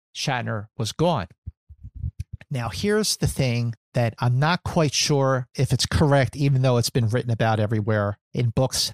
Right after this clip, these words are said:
and on websites. So the body double that was used to play Kirk from the back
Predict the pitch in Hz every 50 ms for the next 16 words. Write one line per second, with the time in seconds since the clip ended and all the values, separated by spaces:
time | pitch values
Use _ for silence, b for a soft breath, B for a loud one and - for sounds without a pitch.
0 | - _ - 147 135 131 131 135 131 - - - 131 120 117 110 104 - - 131
1 | 127 - - - 95 95 - - - - - _ - - - - 160 143 135 131
2 | 131 131 117 147 151 160 156 147 123 127 120 117 113 110 110 104 - _ - 127
3 | 113 117 117 - 120 120 135 131 120 110 101 - - - - - _ _ - 131
4 | - - 160 151 143 - - 151 139 127 120 - - 135 120 113 113 - 143 156
5 | 135 101 95 - - -